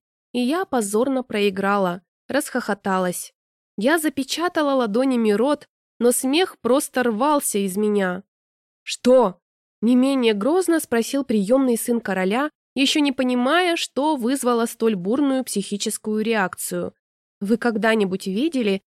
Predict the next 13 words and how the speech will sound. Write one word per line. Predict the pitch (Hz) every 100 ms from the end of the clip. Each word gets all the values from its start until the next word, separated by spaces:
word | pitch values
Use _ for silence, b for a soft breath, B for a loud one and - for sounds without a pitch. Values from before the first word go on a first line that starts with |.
| -
как | 269 262
намокшая | 233 226 269 - 226 196
белая | 185 233 208 190
ткань | - 302 349
фигурно | 330 - 190 262 349 320
облепливает | - 214 202 254 277 262 247 240 -
тело | - 269 240 180 180 - _ _ _
и | 226
мало | 214 262 370
что | 302 -
под | 208 196
собой | 202 196
скрывает? | 240 - 277 247 190 170 -